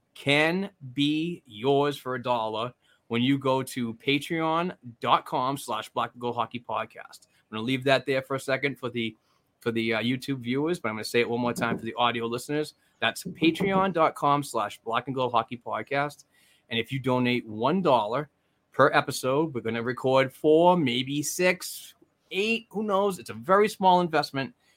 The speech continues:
to get in on these hand-signed jersey giveaways. We're not doing the weekly giveaways anymore, folks. I'm sorry, but logistics got a little too much for me. I'm a busy person. I,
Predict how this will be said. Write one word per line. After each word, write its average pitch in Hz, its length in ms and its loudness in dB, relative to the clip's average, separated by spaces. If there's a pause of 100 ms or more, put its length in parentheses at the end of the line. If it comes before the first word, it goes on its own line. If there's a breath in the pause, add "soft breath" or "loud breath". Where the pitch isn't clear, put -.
(140)
to 123 100 -10
get 139 300 4
in 143 200 2
on 123 220 0
these 120 260 -2
hand-signed 120 580 0
jersey 113 280 -6
giveaways. 104 520 -6 (320 soft breath)
We're 113 80 0
not 156 220 10
doing 185 220 6
the 175 60 8
weekly 165 320 4
giveaways 151 460 2
anymore, 147 400 2
folks. 143 280 2
I'm 104 120 -8
sorry, 139 500 4
but 120 260 -4 (960 soft breath)
logistics 175 640 2
got 151 220 4
a 123 40 -2
little 143 240 4
too 190 260 -2
much 156 280 2
for 156 100 -2
me. 170 280 -2 (320)
I'm 120 200 0
a - 40 -4
busy 147 280 0
person. 151 540 2
I, 113 120 -2